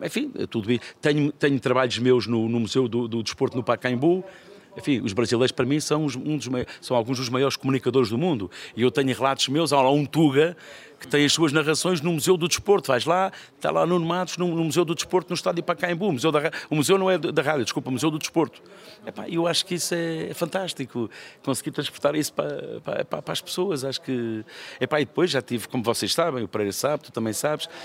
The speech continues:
já tive citações na, da C N N, para da Al Jazeera, para da rai, da, da T F um, eh, epá, to-, todo, todos os canais do mundo. Eu cheguei à Hungria,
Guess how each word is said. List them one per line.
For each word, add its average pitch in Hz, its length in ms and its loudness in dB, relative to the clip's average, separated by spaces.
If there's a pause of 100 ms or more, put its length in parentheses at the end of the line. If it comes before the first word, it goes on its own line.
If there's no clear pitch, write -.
(160)
já - 120 -2
tive - 180 -4
citações 123 540 -4
na, 110 180 -2
da 110 220 -8
C - 140 0
N 196 160 0
N, 170 340 -4
para 131 100 -6
da 123 100 -2
Al 127 120 -2
Jazeera, 139 520 2
para 127 240 -2 (280)
da 135 120 0
rai, 143 480 2
da, 127 220 2
da 117 140 -2
T 139 160 0
F 151 200 -4
um, 135 40 2 (600)
eh, - 580 -8
epá, 214 200 -10
to-, - 160 -18
todo, 170 280 -8 (100)
todos 160 380 -8
os 143 220 -12 (320)
canais 175 300 2
do 160 80 -2
mundo. 190 260 2
Eu 165 120 4
cheguei 180 200 2
à 170 60 6
Hungria, 170 560 4